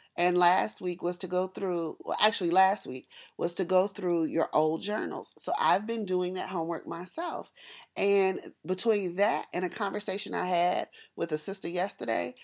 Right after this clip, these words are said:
it brought me to this place where I wanna talk a little bit about, um, being disciplined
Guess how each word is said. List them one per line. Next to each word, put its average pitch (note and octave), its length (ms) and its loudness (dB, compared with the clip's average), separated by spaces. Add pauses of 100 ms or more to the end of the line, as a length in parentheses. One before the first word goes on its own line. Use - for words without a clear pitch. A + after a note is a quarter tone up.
(240)
it F#3+ 140 0
brought B3+ 220 6
me F4 80 6
to D#4 120 -4
this A3+ 200 0
place G3 340 0
where G3 100 2
I G3+ 40 4
wanna C#4 240 -2
talk - 260 -2
a G3 60 -2
little A#3 260 2
bit G3 300 -4
about, D#3 560 0 (580)
um, E3+ 160 0
being G#3 380 0
disciplined F3+ 640 -2